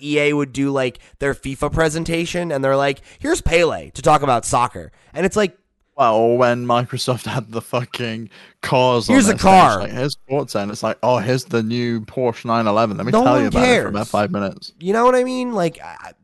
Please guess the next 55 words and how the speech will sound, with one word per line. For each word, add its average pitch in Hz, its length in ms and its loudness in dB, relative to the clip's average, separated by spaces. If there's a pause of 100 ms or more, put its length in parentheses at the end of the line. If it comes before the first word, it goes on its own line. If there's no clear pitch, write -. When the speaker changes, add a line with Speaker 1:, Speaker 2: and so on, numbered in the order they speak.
Speaker 1:
that's, 220 280 -2
that's 208 340 0
the 202 160 -4
stuff 190 240 0
that 131 100 0
rubs 104 300 -6
me 95 140 -10
the 80 60 -16
wrong 71 240 -14
way. 64 200 -20
Like, 143 160 -8
if 185 80 -12
you 339 120 4
wanna 339 180 4
Speaker 2:
Well, - 80 -4
you - 20 -10
Speaker 1:
talk 185 180 2
Speaker 2:
know, 196 60 2
Speaker 1:
about 180 180 4
Speaker 2:
I 233 60 0
Speaker 1:
how 160 240 4
Speaker 2:
kinda 147 100 4
Speaker 1:
you're 139 180 4
Speaker 2:
felt 202 220 4
a 147 60 2
little 190 220 2
bit, 185 260 0
I 165 140 0
kind - 280 -6
of 220 60 -10
feel 170 180 -6
a - 20 -4
little 135 220 -6
bit 117 140 -6
about, 113 260 -4
about 117 160 -2
that 110 160 -2
by 110 140 -2
a 101 40 -2
lot, 107 300 -6
about 113 280 -4
a - 20 -6
lot 107 220 -2
of 113 80 -12
things, - 380 -12
though. - 280 -8
Like, 107 340 -10 (680)
um, 113 440 -4 (380)
music, 139 800 -4 (160)
like, 98 280 -4 (180)
the, 127 140 -4 (180)
the 127 120 -6
music 120 500 -4
piece 101 320 -8
that 98 260 -4